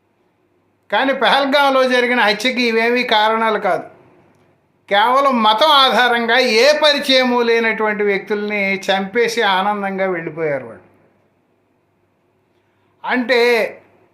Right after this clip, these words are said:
మనకి ఏ సంబంధము లేని వ్యక్తుల మీద కూడా శత్రుత్వం పెంచుకుని వాళ్ళని చంపాలనేంత కక్ష పెంచడానికి మతాలన్నీ దోహదపడుతున్నాయి.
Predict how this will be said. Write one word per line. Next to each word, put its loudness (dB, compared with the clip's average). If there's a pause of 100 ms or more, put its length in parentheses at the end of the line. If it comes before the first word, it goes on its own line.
(1120)
మనకి 0
ఏ 4
సంబంధము 2
లేని 2
వ్యక్తుల 0
మీద 2
కూడా 2
శత్రుత్వం 0
పెంచుకుని -2
వాళ్ళని 0
చంపాలనేంత -2 (1600)
కక్ష 0
పెంచడానికి -2
మతాలన్నీ -2
దోహదపడుతున్నాయి. -4